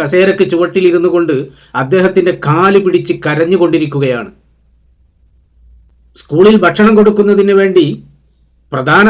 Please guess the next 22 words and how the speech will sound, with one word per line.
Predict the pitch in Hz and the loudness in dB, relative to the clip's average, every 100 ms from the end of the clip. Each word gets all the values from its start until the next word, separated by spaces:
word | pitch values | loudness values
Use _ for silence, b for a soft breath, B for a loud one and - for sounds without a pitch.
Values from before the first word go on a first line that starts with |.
| 185 | 2
അധ്യാപകന്മാരുടെ | 190 202 196 196 190 190 190 170 | 0 0 0 0 2 2 2 0
നേതൃത്വത്തിൽ | 160 185 185 180 143 - - _ _ _ _ _ _ _ _ - | -2 -2 -2 -2 -4 -8 -18 _ _ _ _ _ _ _ _ -6
പലയിടങ്ങളിൽ | 127 170 208 208 208 208 202 | 0 4 4 4 4 4 4
നിന്ന് | 190 196 | 2 0
കുറ്റിയും | 175 143 208 185 | -4 -2 -2 -2
പറ്റുമായി | - 185 175 175 175 | -2 -2 2 2 0
കൊണ്ട് | 170 165 151 | -2 -4 -4
സാധനങ്ങൾ | 156 170 175 175 160 | -4 -2 0 0 0
വാങ്ങി | 156 156 139 - - - | -2 -2 -6 -8 -16 -10
കടങ്ങൾ | 131 151 165 165 143 | -8 -6 -2 -2 -2
പെരുകി | 135 135 139 120 - _ _ _ _ _ _ _ _ _ _ _ | -4 -4 -4 -6 -8 _ _ _ _ _ _ _ _ _ _ _
പലരും | 135 170 214 202 | -2 2 4 2
സ്വന്തം | 175 190 208 | 0 0 0
പോക്കറ്റിൽ | 180 185 214 208 190 | 0 0 -2 -2 -2
നിന്ന് | 180 - | -2 -2
ചെലവാക്കിക്കൊണ്ട് | 151 175 190 156 104 170 156 120 - _ _ _ _ _ _ _ _ _ _ _ _ - | -2 0 0 -2 -4 -4 -2 -6 -10 _ _ _ _ _ _ _ _ _ _ _ _ -8
കടം | 131 170 170 | -4 -2 0
വീട്ടി | 147 143 113 - _ - | -2 -4 -8 -12 _ -10
സ്വന്തം | 131 156 185 165 | -6 -2 -2 -2
പേരിൽ | 160 151 135 - - | -2 -2 -4 -10 -10
കടമായി | 123 143 151 147 143 | -6 -4 -4 -4 -4
തീർന്ന | 143 131 120 | -6 -8 -8